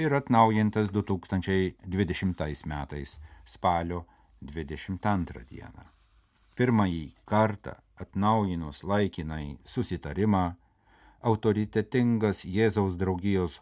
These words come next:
žurnalas La Civiltà Cattolica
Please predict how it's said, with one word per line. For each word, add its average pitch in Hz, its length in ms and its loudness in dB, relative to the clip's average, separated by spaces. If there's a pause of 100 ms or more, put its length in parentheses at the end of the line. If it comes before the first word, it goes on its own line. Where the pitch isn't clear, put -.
žurnalas 98 840 2 (240)
La 95 180 -4
Civiltà 95 640 -2
Cattolica 101 720 0